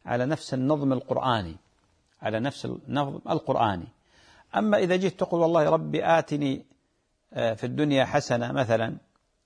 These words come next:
وما تكمل، ما في بأس، لكن ما د-، ما دام أنه جاء النظم القرآني بهذا، فتأتي بها على ما هي عليه،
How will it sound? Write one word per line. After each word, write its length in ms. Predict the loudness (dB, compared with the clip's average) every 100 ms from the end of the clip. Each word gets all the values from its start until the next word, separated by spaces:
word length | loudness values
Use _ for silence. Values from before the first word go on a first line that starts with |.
| _
وما 260 | -2 2 2
تكمل، 480 | 2 -2 0 -2 0
ما 80 | 0
في 140 | 2
بأس، 380 | 0 -2 -8 -20 _ _ _ _ -4
لكن 420 | 2 2 2 -2
ما 180 | 0 0
د-، 220 | -2 -4
ما 160 | 0 0
دام 240 | 0 -2
أنه 140 | 0 0
جاء 480 | 2 2 2 -2
النظم 380 | -2 0 0 0
القرآني 520 | -2 -4 -2 -2 -2
بهذا، 340 | -4 -4 -2 -4
فتأتي 520 | -6 -4 -4 -4 -4
بها 240 | -2 0
على 280 | 2 2 2
ما 160 | 2 2
هي 120 | 2
عليه، 280 | 2 -2